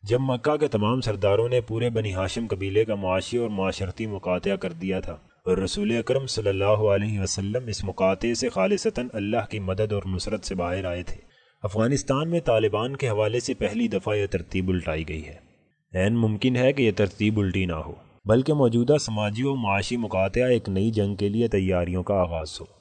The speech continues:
तालिबान के साथ मामला ये हुआ कि अक्टूबर दो हज़ार एक में पूरी दुनिया अपनी तमाम अस्करी कुव्वत के साथ उन पर चढ़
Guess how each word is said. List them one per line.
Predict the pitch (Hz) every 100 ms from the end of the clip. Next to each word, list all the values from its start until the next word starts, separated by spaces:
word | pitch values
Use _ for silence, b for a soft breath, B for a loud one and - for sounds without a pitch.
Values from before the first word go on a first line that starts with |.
| _ _
तालिबान | - 104 117 120 135 156
के | 143
साथ | 120 127
मामला | 120 98 101 117 117
ये | 95 113
हुआ | 117 123
कि | 131 113
अक्टूबर | - 101 98 120
दो | 113
हज़ार | 104 101 92
एक | 92 107
में | 123 123
पूरी | 110 110 113
दुनिया | 101 104 123
अपनी | 127 131 117
तमाम | 104 104 127
अस्करी | 117 - 120
कुव्वत | 120 104 98
के | - 95
साथ | 98 98
उन | 98 92
पर | 101 98
चढ़ | 98